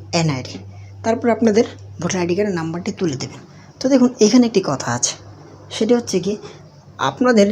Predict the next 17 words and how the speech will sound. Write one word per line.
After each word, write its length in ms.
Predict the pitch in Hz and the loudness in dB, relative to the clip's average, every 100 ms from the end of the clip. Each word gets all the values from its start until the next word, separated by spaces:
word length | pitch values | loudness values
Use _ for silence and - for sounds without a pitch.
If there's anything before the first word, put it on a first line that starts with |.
| - - | -2 -2
যারা 240 | 180 175 175 - 202 | 2 4 4 2 2
স্মার্ট 240 | 226 226 226 | 4 2 2
কার্ড 140 | 202 175 | 0 0
পেয়েছেন 280 | 147 - 131 131 101 156 | -2 -2 -2 -4 -6 -4
already, 320 | 143 - 139 - - - - - | -4 -4 -8 -14 -18 -20 -14 -4
তাদের 200 | 151 214 | -2 0
কিন্তু 180 | 226 196 170 | 0 0 0
ভোটার 220 | 156 196 | 0 2
আইডি 140 | 202 202 | 4 4
কার্ডে 180 | 208 202 | 4 2
দেখবেন 240 | 185 175 196 | 2 4 4
কি 80 | 190 233 - - - 165 160 | 4 -2 -6 -20 -10 -8 -2
ডিজিট 280 | 190 190 214 | 0 0 0
হচ্ছে 180 | 214 - 170 | 0 0 0
দশটি, 300 | 135 - - 139 - - - - - - - - - | 0 -4 -4 -8 -12 -20 -20 -18 -18 -18 -20 -4 2
আর 100 | 139 160 | 2 4
যাদের 180 | 185 | 4